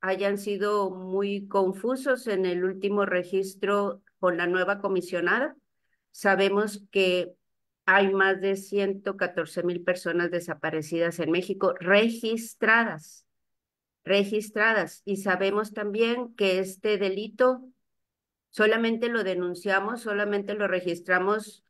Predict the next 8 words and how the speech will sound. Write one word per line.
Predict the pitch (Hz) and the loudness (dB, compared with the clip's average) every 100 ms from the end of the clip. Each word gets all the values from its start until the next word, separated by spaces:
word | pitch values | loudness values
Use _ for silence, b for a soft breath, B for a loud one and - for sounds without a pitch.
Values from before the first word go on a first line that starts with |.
| - | -20
dos | 160 160 196 226 233 - - _ | -6 2 2 2 -2 -12 -20 _
de | 160 180 175 | -4 -2 -2
cada | 185 180 190 | 0 2 0
diez | 190 175 175 175 - - - | -2 -2 -2 -4 -12 -12 -4
personas | - 156 165 151 156 156 - - _ _ _ _ _ _ _ - - - | -4 -2 -4 -2 -4 -8 -14 -18 _ _ _ _ _ _ _ -20 -18 -2
en, | 165 156 151 143 131 131 _ _ | 0 2 2 0 -4 -10 _ _
en | - 170 165 151 147 _ _ - - _ | -2 2 2 2 -4 _ _ -20 -20 _
regularmente. | 156 175 175 170 170 165 156 156 | 0 4 6 6 4 2 0 -4